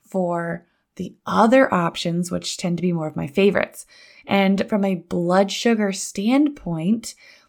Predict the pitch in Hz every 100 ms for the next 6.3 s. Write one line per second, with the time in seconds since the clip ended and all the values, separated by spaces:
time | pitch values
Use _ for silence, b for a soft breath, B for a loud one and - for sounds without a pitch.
0 | b - 240 240 262 254 254 226 214 214
1 | 208 208 233 226 175 175 - - 165 180
2 | 220 214 - - 226 208 196 185 175 -
3 | 214 196 196 196 190 - 165 _ _ 214
4 | 220 240 208 202 196 196 B B B B
5 | 190 175 170 - 208 233 302 - 202 175
6 | 175 214